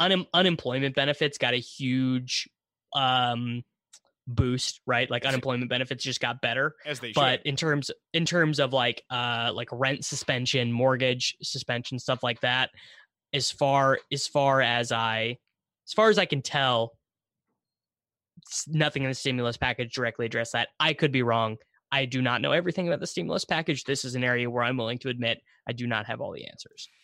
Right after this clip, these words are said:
Speaker 2: No, and a lot of this, like, we're dealing up here, like, just living, I mean, you say you're, what, in Saint Louis?
Speaker 1: Yeah.
Speaker 2: So I don't know what, like, rent's like in Saint Louis, but rent in downtown Toronto is equivalent to the rent in San Francisco and Manhattan.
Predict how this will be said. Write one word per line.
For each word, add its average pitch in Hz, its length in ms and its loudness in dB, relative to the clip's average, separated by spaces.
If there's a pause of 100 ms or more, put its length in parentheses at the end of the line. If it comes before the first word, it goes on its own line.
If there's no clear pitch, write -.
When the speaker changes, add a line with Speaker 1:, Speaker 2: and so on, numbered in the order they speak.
(220)
Speaker 2:
No, 233 360 -4
and 180 180 -2
a 175 60 -4
lot 196 200 -4
of 196 60 -12
this, 180 140 -10
like, 139 240 -6
we're 175 280 -6
dealing 147 380 -6
up 123 200 -6
here, 113 380 -12
like, 104 180 -16
just 110 220 -16
living, 113 440 -8
I 104 60 -16
mean, 104 300 -18
you 110 160 -16
say 123 100 -10
you're, 107 240 -12 (120)
what, 104 160 -18
in 101 60 -20
Saint 113 220 -14
Louis? 208 420 -12 (680)
Speaker 1:
Yeah. 139 180 -2 (500)
Speaker 2:
So 127 300 -2
I 127 140 0
don't 147 100 -2
know 131 80 -6
what, 117 120 -10
like, 107 200 -14
rent's 135 260 -10
like 110 220 -12
in 101 80 -16
Saint 104 260 -16
Louis, 101 320 -14
but 98 160 -20
rent 113 220 -16
in 98 200 -20 (180)
downtown 101 420 -14
Toronto 110 720 -10
is 104 320 -16
equivalent 113 480 -10
to 110 140 -14
the 104 100 -20
rent 107 280 -18
in 101 380 -18
San 110 200 -14
Francisco 104 420 -16
and 101 100 -18
Manhattan. 92 500 -20